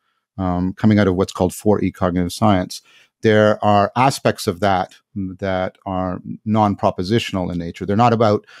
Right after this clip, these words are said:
the inferential modification of our beliefs. They're about the procedural modification of our skills,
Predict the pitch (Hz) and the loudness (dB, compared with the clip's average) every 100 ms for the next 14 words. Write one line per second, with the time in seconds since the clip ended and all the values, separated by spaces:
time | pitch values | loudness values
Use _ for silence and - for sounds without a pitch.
0 | _ 117 120 117 117 101 107 104 98 101 | _ 0 2 2 2 2 2 2 2 -2
1 | 104 101 104 90 92 87 101 95 113 110 | -4 -4 -4 -4 -6 -8 -4 0 0 0
2 | - - 92 95 - 90 95 98 - 101 | -6 -8 -6 -6 -6 -6 -6 -8 -8 -4
3 | 131 117 117 107 101 101 101 98 - 90 | 0 2 4 4 2 0 -4 -4 -4 -6
4 | 92 87 - - 120 117 110 101 | -4 -4 -6 2 4 6 4 0